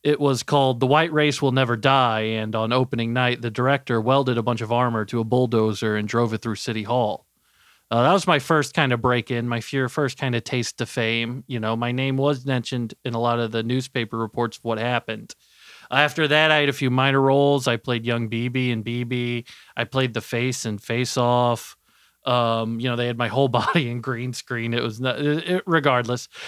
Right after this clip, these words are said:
Uh, my breakthrough role, the one that everyone knows me for, the one that got me some headway, is I was in a Broadway production of Oklahoma where I played, as everyone knows,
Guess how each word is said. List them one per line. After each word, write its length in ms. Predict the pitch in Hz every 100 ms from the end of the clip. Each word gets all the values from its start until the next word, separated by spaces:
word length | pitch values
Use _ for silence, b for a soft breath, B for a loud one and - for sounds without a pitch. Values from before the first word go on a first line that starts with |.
| B
Uh, 160 | 165 165
my 160 | 165 170
breakthrough 480 | 240 262 262 208
role, 340 | 160 156 151 151
the 80 | 147
one 220 | 147 151
that 100 | 143
everyone 380 | 139 139 135 131
knows 320 | 131 131 127
me 140 | 123
for, 340 | - 123 120 117
the 80 |
one 140 | 120 123
that 80 | 120
got 140 | 117
me 120 | 113
some 220 | - 110
headway, 680 | 107 127 120 113 113 113 113 B B B -
is 300 | 127 123 120
I 140 | 147
was 180 | 147 135
in 80 | 139
a 60 |
Broadway 480 | 131 147 156 147 147
production 580 | 127 127 135 143 - 131
of 100 | 117
Oklahoma 720 | 123 131 113 165 185 160 135
where 180 | 127 123
I 100 | 123
played, 540 | - 123 120 117 113
as 140 | 113
everyone 380 | 110 120 135 127
knows, 560 | 117 113 113 113 113